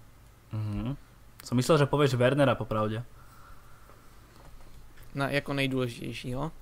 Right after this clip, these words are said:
Speaker 1: Mhm.
Speaker 2: Mm. My-, myslím si, že Thiago a Kimmich mají pro ten Bayern jako o trochu ještě větší význam.
Speaker 1: Jasné, ja s tým súhlasím. A teraz ešte máme otázku o jednom klube,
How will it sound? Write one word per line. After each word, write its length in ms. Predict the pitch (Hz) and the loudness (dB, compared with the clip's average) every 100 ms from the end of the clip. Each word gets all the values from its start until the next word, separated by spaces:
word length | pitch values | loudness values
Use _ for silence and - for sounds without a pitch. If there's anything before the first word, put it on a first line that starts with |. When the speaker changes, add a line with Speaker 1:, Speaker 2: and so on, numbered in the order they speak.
| - - | -8 4
Speaker 1:
Mhm. 340 | 131 147 208 - - - - - - - - - - - - - - - - - - - | 6 6 2 -6 -18 -20 -20 -20 -18 -18 -18 -20 -20 -20 -20 -20 -20 -20 -20 -20 -20 -14
Speaker 2:
Mm. 520 | 143 143 147 147 143 127 - - - - - - - - - - - - - - - - - - - | -8 -4 -2 -2 -4 -6 -14 -20 -20 -20 -20 -20 -20 -20 -20 -20 -20 -20 -20 -16 -10 -8 -8 -10 -12
My-, 100 | 151 147 | -10 0
myslím 400 | 165 165 175 156 | 0 0 -2 -4
si, 120 | 151 | -2
že 180 | 147 135 - - - | -2 -2 -8 -20 -20
Thiago 360 | - 139 135 135 | -4 0 0 -2
a 80 | 131 | -4
Kimmich 340 | 131 131 123 | -4 -6 -6
mají 160 | 131 127 | -6 -6
pro 200 | - 127 | -6 -8
ten 200 | 127 123 | -6 -4
Bayern 400 | 127 127 131 135 | -2 -2 -4 -8
jako 420 | - 127 117 - - - - - | -8 -6 -8 -10 -16 -20 -20 -12
o 80 | 139 | -10
trochu 280 | - 127 131 | -8 -10 -10
ještě 220 | 123 120 | -10 -12
větší 400 | 104 123 - - | -12 -12 -12 -12
význam. 320 | - - - - - - - - - - - | -12 -14 -16 -18 -20 -20 -20 -20 -20 -14 0
Speaker 1:
Jasné, 320 | 190 - 147 - | 0 2 -4 -2
ja 80 | 123 | -2
s 80 | |
tým 80 | 135 | 0
súhlasím. 480 | - 127 127 - 110 - - - - - - - - - - - - - - - - - | 0 0 0 -2 -8 -12 -20 -20 -20 -20 -20 -20 -20 -20 -20 -20 -20 -20 -20 -20 -16 -4
A 80 | 131 | 2
teraz 240 | 175 170 | 4 4
ešte 240 | 170 175 | 2 0
máme 160 | 170 160 | 0 0
otázku 560 | 139 151 147 - 147 - | 4 6 6 4 -2 4
o 80 | |
jednom 320 | 131 139 139 123 | 6 6 4 4
klube, 320 | 110 131 | 2 8